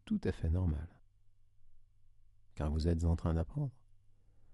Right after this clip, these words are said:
Lorsque vous constatez que votre esprit a décroché, alors ramenez-le simplement et sans effort, sans vous juger. N'allez surtout pas vous blâmer.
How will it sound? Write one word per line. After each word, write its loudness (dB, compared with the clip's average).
Lorsque 6
vous 6
constatez 4
que 0
votre 0
esprit 0
a 4
décroché, 2
alors 2
ramenez-le 6
simplement 2
et 0
sans -2
effort, -6
sans 6
vous 4
juger. 2
N'allez 2
surtout -2
pas -2
vous -2
blâmer. 0